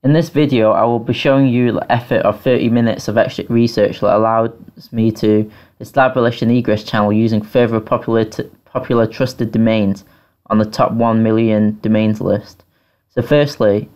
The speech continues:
I have set up an instance of Cobalt Strike, all hooked up as previously instructed by Raphael Mudge. So I've got the listener running here with my, I, with my CloudFront instance and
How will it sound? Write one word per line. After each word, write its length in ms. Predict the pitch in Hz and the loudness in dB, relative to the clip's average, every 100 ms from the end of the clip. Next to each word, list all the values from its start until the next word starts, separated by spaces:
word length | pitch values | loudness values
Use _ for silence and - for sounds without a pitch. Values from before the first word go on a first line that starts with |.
| _ _ _ _ | _ _ _ _
I 80 | - | -2
have 180 | 120 113 | -2 -2
set 260 | - 135 135 | 0 0 0
up 140 | 139 | -2
an 140 | 117 | 0
instance 420 | 117 120 - 113 - | 0 -2 -2 -4 -4
of 140 | 87 | -6
Cobalt 340 | - 113 101 | -2 0 -2
Strike, 540 | - - 101 98 - - _ _ _ _ _ _ _ | -4 -2 0 0 -4 -20 _ _ _ _ _ _ _
all 140 | 120 123 | 2 2
hooked 340 | 127 117 - 131 | 2 -4 -2 -2
up 120 | 120 | 0
as 120 | 107 | -4
previously 560 | - 123 113 110 - 110 | 0 0 0 -2 -2 -2
instructed 520 | 107 120 - 113 110 | -2 -4 -4 -4 -2
by 140 | 101 | 0
Raphael 400 | 101 107 107 101 | 2 0 -2 -2
Mudge. 460 | 104 101 101 - - _ _ _ _ _ _ | -2 -2 -6 -12 -20 _ _ _ _ _ _
So 180 | - 117 | -2 0
I've 140 | 110 | 0
got 140 | - 117 | 0 -2
the 100 | 104 | 0
listener 420 | 113 117 - 123 | 0 -2 -2 -2
running 300 | 120 123 123 | 0 0 0
here 340 | 139 131 143 - - _ _ _ _ - | -2 -2 -2 -6 -16 _ _ _ _ -6
with 160 | 107 | -2
my, 160 | 110 101 - | -2 -4 -2
I, 580 | 110 110 104 107 107 104 - _ _ _ _ | -2 2 2 2 0 -4 -12 _ _ _ _
with 140 | 107 | -4
my 160 | 113 107 | 0 0
CloudFront 520 | 110 113 117 - 135 | 0 0 0 -2 -2
instance 600 | 143 147 156 170 - - _ _ _ _ _ | 0 -2 -2 -4 -6 -14 _ _ _ _ _
and 480 | 110 110 110 107 104 | -2 0 2 0 -2